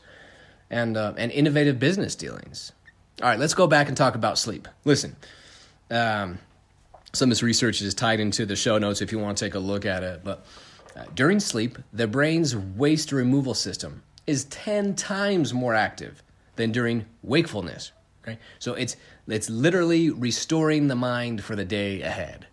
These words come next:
Uh, while it's taking out the brain's trash, so to speak, the body is working to repair and rejuvenate, reinforce brain cells and new memories and learn even new motor skills. Logging enough hours between the sheets of sleep,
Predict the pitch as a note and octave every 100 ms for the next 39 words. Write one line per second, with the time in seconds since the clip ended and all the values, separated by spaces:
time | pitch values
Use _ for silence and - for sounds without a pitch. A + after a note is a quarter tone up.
0 | _ _ _ _ _ - F#2+ F#2+ - G#2+
1 | G#2+ G#2+ - D3 C#3+ C3 B2+ A2+ F#2+ A2
2 | A#2+ A2 G2 - G#2+ A2+ G#2+ - - G2+
3 | F2+ - G#2+ F#2+ - G2+ F#2 A#2 B2+ C3
4 | A2 F2 A2 D3 G2+ D2+ - - - -
5 | - G2+ F#2+ F#2+ - B2 B2 F2+ F2 F2+
6 | F2+ D3 C#3+ G2 E2+ D#2 F2 A#2+ D3 A2
7 | - C3+ B2+ G2 F2 B2 D3+ D3+ C#3+ F#2+
8 | C#2 C2+ - F2 A2 D3 D3 D#3 D3 G2+
9 | E2 D2 D#2 F#2+ C3+ C#3+ - - C#3+ C#3
10 | C3+ D3+ C#3+ D#3 D#3 A#2 - G2 B1 -
11 | - - - - B2+ D#3+ F#3 E3 E3 -
12 | C#3+ D3 C#3+ A#2 A2+ C3+ C3 B2 A2+ D3
13 | C3+ - G2+ - C#3 G#2+